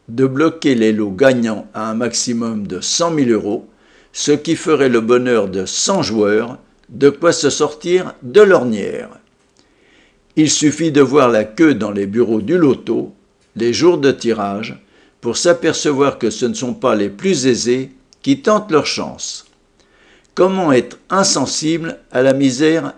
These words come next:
à ce point ? Mais peut-être la trésorerie du loto et le système établi ne peuvent-ils satisfaire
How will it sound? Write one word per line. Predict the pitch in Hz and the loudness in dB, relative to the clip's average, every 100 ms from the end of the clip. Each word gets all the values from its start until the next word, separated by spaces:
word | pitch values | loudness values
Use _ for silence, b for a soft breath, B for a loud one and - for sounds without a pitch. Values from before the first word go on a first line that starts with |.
| _ - | _ -2
à | - | 0
ce | - | 2
point ? | 131 - 107 101 - _ b b b b b - | 0 0 -10 -10 -14 _ b b b b b -4
Mais | 160 | 0
peut-être | 160 156 151 175 185 - 175 - - | 0 0 0 2 0 -2 -10 -10 -12
la | 120 120 | -2 -2
trésorerie | 120 - 180 147 151 139 135 | -2 0 0 2 0 2 0
du | 120 | 0
loto | 110 101 - 156 180 - _ _ _ _ | 0 -2 -2 -2 -2 -6 _ _ _ _
et | 123 | -2
le | 139 | 0
système | 139 135 123 - 127 113 110 - | 0 -2 -6 -2 0 0 -4 2
établi | 180 - 120 104 107 131 - b b b - | 2 4 0 0 -2 -4 -8 b b b -6
ne | 127 | -2
peuvent-ils | 127 170 117 - 139 98 | 0 -2 -4 -2 -2 0
satisfaire | - 165 156 135 - 117 110 98 | -2 -2 -2 -6 -4 -2 0 -2